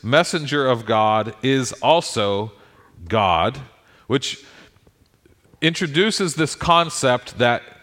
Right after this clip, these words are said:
there are distinct persons that are also divine. Okay? We would te-, we would call this the beginning of the idea of the Trinity,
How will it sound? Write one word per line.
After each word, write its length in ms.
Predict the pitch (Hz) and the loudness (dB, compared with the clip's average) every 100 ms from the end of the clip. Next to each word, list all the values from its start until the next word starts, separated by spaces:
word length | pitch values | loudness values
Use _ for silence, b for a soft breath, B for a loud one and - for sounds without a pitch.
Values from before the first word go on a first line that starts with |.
| b b - | b b -6
there 220 | 104 135 | 0 2
are 140 | 127 - - - - 107 | 2 -2 -14 -20 -16 -6
distinct 840 | 123 - - 165 185 180 - - | -4 -4 -2 -2 -2 -4 -12 -12
persons 1040 | - 170 160 - 92 104 123 - - _ _ - | -2 -2 -2 -4 -6 -6 -8 -10 -12 _ _ -4
that 120 | 120 123 | 2 4
are 120 | 120 | 4
also 460 | 127 151 - 143 123 | 2 2 2 -2 -2
divine. 680 | 104 104 113 120 87 73 67 _ _ _ _ _ _ _ _ _ - | -2 0 2 2 0 -6 -14 _ _ _ _ _ _ _ _ _ -4
Okay? 300 | 113 120 B B B | 0 0 B B B
We 140 | 113 214 | 0 2
would 220 | 233 151 | 0 -2
te-, 220 | 190 185 | -4 -2
we 180 | 147 240 | 0 0
would 160 | 220 - | 0 2
call 240 | 170 160 | 4 4
this 240 | 156 - | 2 -2
the 120 | - 127 | -6 -4
beginning 460 | 127 127 156 147 | -2 0 0 0
of 140 | 127 117 | -2 0
the 60 | |
idea 340 | 117 117 131 113 | 0 0 -2 -2
of 60 | |
the 60 | 101 | -6
Trinity, 680 | - - 160 110 90 120 | -8 -6 -4 -2 -2 -4